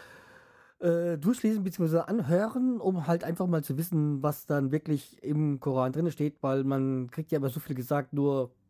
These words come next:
wer von uns, der nicht gerade ein, ähm,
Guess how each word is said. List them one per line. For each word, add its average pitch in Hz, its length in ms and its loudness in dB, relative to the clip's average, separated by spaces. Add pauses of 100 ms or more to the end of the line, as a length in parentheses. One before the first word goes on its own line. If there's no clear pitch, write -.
(580)
wer 160 180 0
von 165 180 0
uns, 196 360 -2
der 151 180 2
nicht 156 180 -6
gerade 147 240 2
ein, 139 380 0 (840)
ähm, 139 640 0